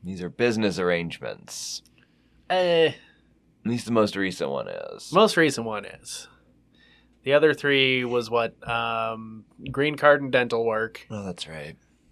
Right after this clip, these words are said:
Speaker 2: Um, I, I'm blanking the other two. Uh, utterly forgettable. Um, <laughs>
Speaker 1: Well, yes, but it wasn't love.
Speaker 2: No.
Speaker 1: Because there was money and connections.
Speaker 2: Yeah.
Speaker 1: I guess it just doesn't pay to be that wealthy.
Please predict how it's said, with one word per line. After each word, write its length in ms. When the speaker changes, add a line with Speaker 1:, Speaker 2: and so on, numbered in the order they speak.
Speaker 2:
Um, 880
I, 200
I'm 120
blanking 380
the 140
other 180
two. 300
Uh, 460
utterly 320
forgettable. 580
Um, 400
<laughs> 40
Speaker 1:
Well, 220
yes, 560
but 120
it 40
wasn't 220
love. 880
Speaker 2:
No. 320
Speaker 1:
Because 280
there 160
was 120
money 520
and 320
connections. 1160
Speaker 2:
Yeah. 380
Speaker 1:
I 760
guess 180
it 80
just 160
doesn't 220
pay 200
to 80
be 140
that 200
wealthy. 560